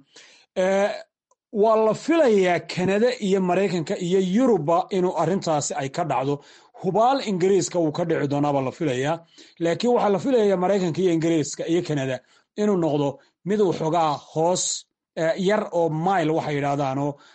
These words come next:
khafiifa. Laakiin Ingiriiska iyo Yurub,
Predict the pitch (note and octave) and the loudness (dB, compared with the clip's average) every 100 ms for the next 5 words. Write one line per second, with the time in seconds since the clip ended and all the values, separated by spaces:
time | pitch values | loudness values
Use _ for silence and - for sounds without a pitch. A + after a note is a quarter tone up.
0 | - - E3 F3 D3 - C3+ - _ - | -16 -8 -4 0 -2 -2 -8 -10 _ -6
1 | D#3+ D#3+ D#3+ G#3+ A3 A3+ A3+ E3+ D#3 G3+ | -2 -2 0 0 2 0 -2 -4 0 2
2 | A3+ - A3 G#3+ F#3 D#3 D3+ D3+ F#3+ G3 | 2 0 -2 -2 -2 0 0 2 2 2